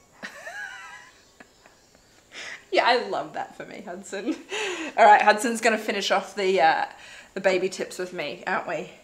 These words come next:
Yeah, we're gonna show everybody through Mummy's baby tips. Here you go, let's have a look at the phone. So the last one was the nappy bags. Yep, that's a must.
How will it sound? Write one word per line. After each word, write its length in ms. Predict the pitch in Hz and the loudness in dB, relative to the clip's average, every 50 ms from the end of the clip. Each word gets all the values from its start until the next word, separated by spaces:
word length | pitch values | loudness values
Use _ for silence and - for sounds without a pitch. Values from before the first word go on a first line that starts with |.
| - | -10
Yeah, 160 | - 175 - - - | -6 -6 -6 -6 -4
we're 100 | 180 190 | -6 -4
gonna 160 | 185 190 180 | -4 -4 -6
show 220 | 185 - - 190 180 | -6 -4 -2 0 0
everybody 640 | 180 180 180 175 170 180 175 175 175 170 190 180 - - - - - - | 0 0 0 -2 -2 -2 -2 -2 -2 -4 -4 -6 -8 -18 -20 -20 -20 -10
through 200 | - - 202 190 | -2 0 0 2
Mummy's 300 | 190 185 185 196 190 190 | 2 2 0 0 -2 -2
baby 260 | - 190 190 185 196 | -2 -2 -2 -2 -4
tips. 300 | 196 - 226 233 233 - | -6 -6 -6 -8 -6 -6
Here 100 | - 220 | -4 -2
you 60 | 208 | 0
go, 160 | 208 202 202 220 | 2 2 4 4
let's 180 | 247 240 - - | 2 0 -2 -6
have 140 | 254 226 | -8 -6
a 20 | 226 | -6
look 160 | 226 233 233 | -6 -6 -6
at 60 | - | -8
the 80 | - 233 | -10 -10
phone. 380 | - - 226 214 214 233 277 381 - | -6 -2 -2 0 0 0 -2 -4 0
So 160 | - 202 196 190 | 4 4 4 6
the 80 | 190 | 8
last 240 | 190 196 196 196 - | 8 8 8 6 4
one 140 | 226 220 220 | -2 0 0
was 180 | 220 214 202 | -2 -4 -4
the 320 | 196 214 208 208 208 208 202 - | -2 0 2 4 4 4 4 2
nappy 420 | 202 196 196 185 185 - 220 220 | 0 -2 -2 -2 -2 -4 -6 -2
bags. 720 | 220 196 190 190 202 233 339 494 466 - - 311 - - - | 0 2 2 4 4 2 2 2 0 -4 -6 -12 -12 -12 -10
Yep, 360 | - - - - 370 - - | -6 0 2 2 2 2 0
that's 240 | - - - - - | -4 -6 -6 -6 -8
a 40 | 226 | -6
must. 640 | 214 208 190 214 294 508 - - - - - - | -2 0 2 2 2 0 -2 -6 -10 -10 -12 -16